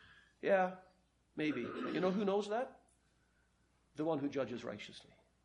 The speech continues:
And if it is an issue of vindication, if it is an issue of people who have done wrong, who need to be held accountable for their wrong. No, I'm not talking about issues of assembly discipline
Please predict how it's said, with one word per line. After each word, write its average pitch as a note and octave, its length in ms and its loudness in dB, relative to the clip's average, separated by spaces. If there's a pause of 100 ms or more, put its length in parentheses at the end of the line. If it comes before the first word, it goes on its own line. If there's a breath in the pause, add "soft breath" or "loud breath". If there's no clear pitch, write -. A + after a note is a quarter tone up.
(1600)
And F3+ 160 10
if C#4+ 220 10
it - 200 4
is A2+ 640 2
an C#3+ 200 2
issue F3+ 440 2 (680)
of C3+ 440 6 (140)
vindication, D#3+ 920 4 (180)
if D#3 160 4
it F3 180 4
is A3+ 300 12
an A#3+ 200 8
issue F#3+ 380 6
of - 200 2
people G3+ 320 6
who F3+ 180 4
have D3+ 240 4
done D#3+ 260 6
wrong, C3+ 400 8
who B2 140 2
need D#3 300 4
to D#3+ 80 4
be D3 120 2
held C3 260 2
accountable D3 500 4
for C3 260 4
their B2+ 120 4
wrong. A#2 160 4
No, B3 100 10
I'm B3 80 12
not G3+ 180 12
talking D3 300 8
about C3 160 6
issues C3 280 2
of A#2+ 120 2
assembly B2 340 2
discipline C3 460 -4